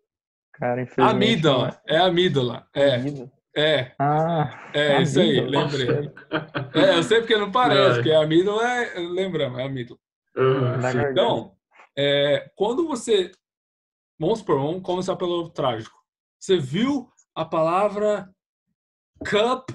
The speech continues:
Speaker 2: e você não lembrou que era copo. Como aparece ali na hora o seu erro, o seu cérebro não gosta. Então, meio que ele fica, ele fica meio putaço da vida, porque você errou, e ele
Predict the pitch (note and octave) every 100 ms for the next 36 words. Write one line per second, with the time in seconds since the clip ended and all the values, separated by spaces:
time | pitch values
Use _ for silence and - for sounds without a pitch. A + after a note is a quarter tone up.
0 | - F#3 G3 G#3+ A3+ A3 F#3 G#3 G#3 G#3+
1 | - - D#3+ C3+ - - _ _ _ _
2 | _ _ _ _ G#3 A#3 C#4+ C#4 G3 G3+
3 | F3+ E3+ E3 E3 D#3 D3+ E3+ D#3+ D3+ F3
4 | D3 C3 D3+ B2+ C#3+ F3 D3+ - _ _
5 | _ _ _ D3+ C#3 F3+ E3+ F#3 F#3 F3
6 | E3+ G3+ B3 D3+ D#3 E3+ - B2+ B2+ F3
7 | G3+ F#3+ _ _ _ _ _ _ _ D#3+
8 | A3 B3+ A#3 A3+ - G#3 G3+ F#3+ A#3+ A#3+
9 | G#3+ G#3+ A#3 - E4 - G3 G#3 F3 D#3+
10 | C3 D3+ F#3 D3+ - D3+ D3 C3 D3 G3+
11 | B2 - _ _ _ _ _ _ _ _
12 | _ _ _ D#3+ E3+ G3+ G#3+ A#3+